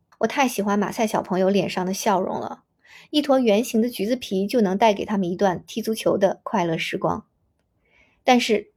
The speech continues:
传说中的女性的割礼，现实中拔掉一颗门牙的习俗，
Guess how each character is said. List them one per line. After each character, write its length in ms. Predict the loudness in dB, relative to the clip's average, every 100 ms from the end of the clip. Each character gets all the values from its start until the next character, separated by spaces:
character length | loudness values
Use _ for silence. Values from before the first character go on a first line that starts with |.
| -8
传 200 | 0 2
说 160 | 4
中 200 | 2 2
的 240 | 2 2 2
女 200 | 0 0
性 220 | 0 0
的 80 | 0
割 240 | 2 2
礼， 300 | 2 -2 -8 _ _ _ _ -8
现 280 | 0 2
实 160 | 2 0
中 260 | 2 0 0
拔 220 | 0 2
掉 160 | 2
一 100 | 0
颗 160 | -2 -2
门 280 | 0 2 2
牙 180 | 0 0
的 100 | -2
习 200 | -4 -6
俗， 400 | -4 -8 -8